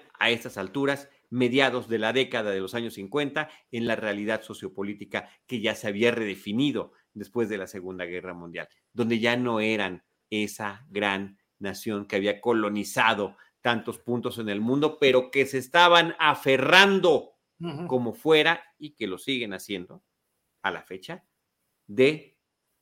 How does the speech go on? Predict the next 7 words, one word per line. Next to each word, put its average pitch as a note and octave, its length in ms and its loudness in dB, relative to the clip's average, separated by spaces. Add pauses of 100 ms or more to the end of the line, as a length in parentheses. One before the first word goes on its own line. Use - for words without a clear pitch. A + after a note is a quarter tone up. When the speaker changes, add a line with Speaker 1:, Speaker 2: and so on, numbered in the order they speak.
(100)
Speaker 1:
ese A#2 580 -4
estatus G2+ 440 -8
que - 100 -10
alguna F#2+ 260 -4
vez F2 160 -8
tuvieron. F#2 280 -4
René, E3 520 0